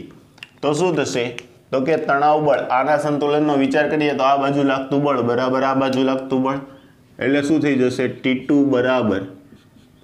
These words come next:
ચારસો પચાસ, સમીકરણ નંબર બે. હવે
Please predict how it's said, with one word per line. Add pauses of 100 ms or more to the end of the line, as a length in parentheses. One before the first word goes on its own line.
(1040)
ચારસો (120)
પચાસ, (1800)
સમીકરણ
નંબર (1120)
બે. (1300)
હવે